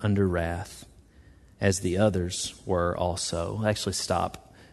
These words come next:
there right now. We'll get into verse four in a moment.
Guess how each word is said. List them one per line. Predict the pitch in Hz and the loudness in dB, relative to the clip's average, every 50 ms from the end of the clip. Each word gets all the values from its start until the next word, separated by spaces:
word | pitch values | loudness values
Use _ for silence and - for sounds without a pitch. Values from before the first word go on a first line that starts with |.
| - _ - | -16 _ -4
there | 90 87 87 92 | -2 0 0 0
right | 98 101 - - | 0 0 -2 -2
now. | 98 92 92 | -4 -4 -2
We'll | 101 107 | -4 -2
get | 104 - - | -2 -4 -4
into | 107 104 | -4 -6
verse | 95 - 101 101 101 - | -4 -4 -4 -4 -4 -6
four | - - 101 104 110 - - - - - - - - - - - - - - - - - - - - - - | -8 -8 -6 -4 -4 -4 -6 -6 -10 -14 -20 -20 -20 -20 -20 -20 -20 -20 -20 -20 -20 -20 -20 -20 -20 -14 -4
in | - 107 98 | -2 0 0
a | |
moment. | 92 92 92 92 92 92 92 - - | 2 0 0 -2 -2 -4 -4 -6 -10